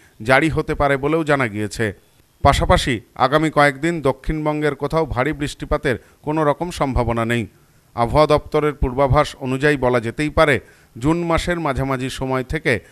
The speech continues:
বর্ষার অনুপ্রবেশ ঘটবে দক্ষিণবঙ্গে। তার আগে এমন অস্বস্তিকর আবহাওয়া বজায় থাকবে। বর্ষার জন্য আরও বেশ কয়েকদিন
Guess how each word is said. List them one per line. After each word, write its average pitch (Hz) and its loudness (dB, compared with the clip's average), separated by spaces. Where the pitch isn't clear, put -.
বর্ষার 131 2
অনুপ্রবেশ 135 -2
ঘটবে 139 0
দক্ষিণবঙ্গে। 107 -2
তার 117 2
আগে 120 2
এমন 156 2
অস্বস্তিকর 170 0
আবহাওয়া 127 2
বজায় 123 2
থাকবে। 107 -2
বর্ষার 120 -2
জন্য 143 -2
আরও 123 4
বেশ 139 4
কয়েকদিন 151 0